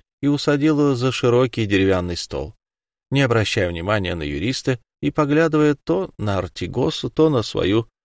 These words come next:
молодую помощницу. "Милый ты наш, мы только о тебе и говорили в последнее время. Просто ужасно, через что тебе пришлось пройти. Сарита, убери со стола и принеси Мануэлю бокал вина.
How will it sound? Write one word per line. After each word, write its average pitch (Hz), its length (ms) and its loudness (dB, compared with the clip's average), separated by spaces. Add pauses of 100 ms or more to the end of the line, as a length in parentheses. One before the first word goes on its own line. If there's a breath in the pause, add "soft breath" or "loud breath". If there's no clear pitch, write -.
(180)
молодую 92 540 2
помощницу. - 800 -6 (1700)
"Милый 180 400 4
ты 160 180 0
наш, 127 480 -2 (540 loud breath)
мы 190 140 4
только 156 300 0
о 127 40 0
тебе 120 280 0
и 104 40 0
говорили 113 460 2
в - 40 -12
последнее 113 440 0
время. 117 300 2 (380)
Просто 156 380 4
ужасно, 139 480 2
через 151 260 2
что - 300 0
тебе 160 240 0
пришлось 143 420 0
пройти. - 400 -4 (560)
Сарита, 165 440 4
убери 156 320 6
со 165 140 2
стола 143 320 4
и 120 40 2
принеси 127 420 2
Мануэлю 143 400 4
бокал 120 340 2
вина. 101 300 2